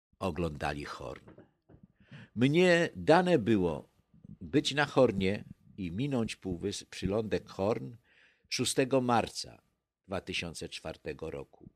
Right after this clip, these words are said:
na właśnie słynnej zjawie czwartej. Płynąłem z Ushuaia poprzez Horn aż do Buenos Aires.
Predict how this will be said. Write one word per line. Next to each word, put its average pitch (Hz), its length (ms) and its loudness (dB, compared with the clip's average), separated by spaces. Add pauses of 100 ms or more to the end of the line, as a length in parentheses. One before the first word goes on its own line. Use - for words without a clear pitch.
(160)
na 92 240 -8 (140)
właśnie 98 460 -8
słynnej 87 520 -8
zjawie 80 440 -6
czwartej. - 640 -12 (2250)
Płynąłem 120 560 4
z - 200 -6
Ushuaia 107 800 0 (120)
poprzez - 420 -6
Horn 135 560 0 (1200)
aż 127 420 2
do 110 520 2 (360)
Buenos 110 640 0
Aires. 92 720 -4